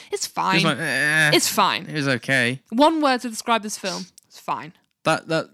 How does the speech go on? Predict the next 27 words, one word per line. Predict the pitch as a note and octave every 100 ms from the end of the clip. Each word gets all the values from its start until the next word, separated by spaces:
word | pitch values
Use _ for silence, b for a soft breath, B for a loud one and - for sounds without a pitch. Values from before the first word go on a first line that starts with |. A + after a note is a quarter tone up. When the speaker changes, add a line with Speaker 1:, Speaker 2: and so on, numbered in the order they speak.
| -
Speaker 2:
that's | D#3 C#3+
how | - C#3+
I | B2
feel | - D3
about | C3+ B2+
it, | B2
yeah. | C3+ -
Vince | D3 F#3 F3
Vaughn | D3 D3 F3 D3+
as | B2
well. | C#3+
Oh, | C#3 C3+
God, | - B2
Vince | C3 D3+
Vaughn | - B2+ C#3
just | - -
gets | - - G#2+
on | G#2
my | G2 G2
Speaker 1:
Oh, | B3+
Speaker 2:
tits. | A#3+ G3+ G3
I | -
Speaker 1:
God, | - A3
Speaker 2:
can't. | A3
Speaker 1:
fuck | - A3 -
it. | B B B
Has, | G4 C5 B4